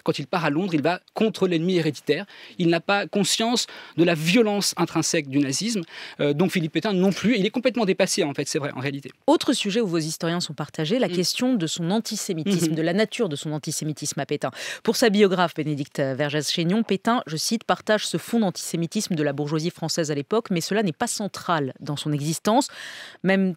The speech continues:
Speaker 2: tonalité chez Laurent Joly, qui parle d'un mélange d'inconséquence sénile et d'antisémitisme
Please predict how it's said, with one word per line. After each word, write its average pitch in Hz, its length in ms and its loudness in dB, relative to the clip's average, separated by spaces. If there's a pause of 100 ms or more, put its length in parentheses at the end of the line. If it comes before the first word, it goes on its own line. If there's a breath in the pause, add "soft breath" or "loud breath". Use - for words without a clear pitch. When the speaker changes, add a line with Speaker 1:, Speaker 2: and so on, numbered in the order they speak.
(120)
Speaker 2:
tonalité 190 440 2
chez 208 100 -2
Laurent 175 240 2
Joly, 180 280 2
qui - 120 -4
parle 226 360 0
d'un 160 200 2
mélange 202 460 4
d'inconséquence 220 720 0
sénile 233 500 2
et 202 80 2
d'antisémitisme 185 800 -4